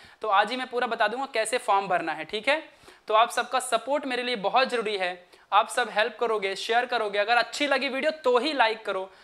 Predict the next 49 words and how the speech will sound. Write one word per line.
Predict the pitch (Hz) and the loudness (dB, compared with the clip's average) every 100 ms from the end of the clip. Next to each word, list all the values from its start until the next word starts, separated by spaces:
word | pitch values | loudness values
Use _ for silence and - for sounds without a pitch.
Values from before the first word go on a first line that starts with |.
| _ - | _ -4
कमेंट | 233 294 277 | 0 0 0
करके | 277 254 | 0 2
बताओ, | 240 202 180 175 - _ | 2 2 -2 -2 -10 _
सारे | - 220 254 | 2 4 4
फ्रेंड्स | 269 262 262 | 2 -4 -4
में | 262 | -6
स्प्रेड | - - 285 285 | -6 2 2 4
करो। | 233 190 190 _ 190 | 0 0 -8 _ -2
मेरा | 233 269 - | 2 2 2
एम | 269 294 | 0 2
है | 294 | 0
कि | 285 | 0
सारे | 196 247 240 320 | 2 4 4 2
महाराष्ट्र | 277 254 254 247 285 | 2 2 2 0 -4
के | 285 | -2
बच्चों | 226 233 285 | -4 -4 -4
तक | 285 277 | -2 -2
ये | 262 | 0
एजुकेशन | 240 - 240 240 226 | -2 -4 -8 -8 -6
पहुंचनी | 196 185 220 233 | -4 -4 -6 -6
चाहिए, | 190 180 165 _ _ - | -6 -6 -12 _ _ -4
ये | 208 | 0
इनिशिएटिव | 226 226 240 - 247 240 269 | 2 2 -2 -2 -2 -2 -2
सारे | - 214 294 | 4 4 4
बच्चों | 254 254 | 0 -4
को | 247 | -6
फ़ायदा | 240 196 196 220 | 0 0 2 0
दे, | 175 170 - - - | 0 -10 -18 -20 -12
क्योंकि | 233 285 - - | -4 -4 -4 0
अगर | 208 294 302 - | 4 4 0 0
तुम | 349 339 | 2 4
ज्वाइन | 285 285 294 | 6 4 2
हो | 294 | 0
सकते | 294 - | 0 -2
हो | 302 | -4
तो | |
तुम्हारा | 302 262 269 302 | 0 4 4 4
फ्रेंड | - 311 339 320 | 2 2 2 0
भी | |
ज्वाइन | 262 254 247 | 0 2 2
हो | 240 | 0
सकता | 220 202 190 | -4 -2 -2
है, | 175 - _ - | -2 -6 _ -6
अगर | 202 262 - | -2 0 0
तुम | 311 285 | -2 -2
उसकी | 277 277 | -2 0
हेल्प | 233 247 226 | 0 0 0
करोगे | 220 220 220 | -2 0 -2
तो, | 220 156 | -2 -6